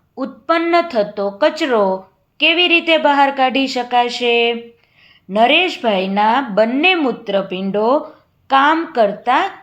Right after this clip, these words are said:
બંધ થઈ ગયેલા છે, તો તેમના શરીરમાં ઉત્પન્ન થતો કચરો બહાર કાઢવા ડાયાલિસિસ કરાવવું પડે. કૃત્રિમ મૂત્રપિંડ દ્વારા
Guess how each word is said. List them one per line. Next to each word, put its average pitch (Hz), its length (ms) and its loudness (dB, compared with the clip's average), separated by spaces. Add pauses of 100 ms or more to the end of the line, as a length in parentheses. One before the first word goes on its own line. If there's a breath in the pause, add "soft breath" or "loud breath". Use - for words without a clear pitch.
(120)
બંધ 294 380 2
થઈ 240 200 -2
ગયેલા 180 460 0
છે, 156 260 -8 (2000)
તો 320 140 2 (840 soft breath)
તેમના 277 480 0
શરીરમાં 262 880 -2
ઉત્પન્ન 339 680 -2
થતો 214 360 -6 (100)
કચરો 226 500 -2 (420 loud breath)
બહાર 208 500 0
કાઢવા 254 540 0 (400 loud breath)
ડાયાલિસિસ 294 1120 0
કરાવવું 190 580 -2
પડે. 180 280 -4 (800)
કૃત્રિમ 359 560 -2
મૂત્રપિંડ 214 760 -2
દ્વારા 220 600 0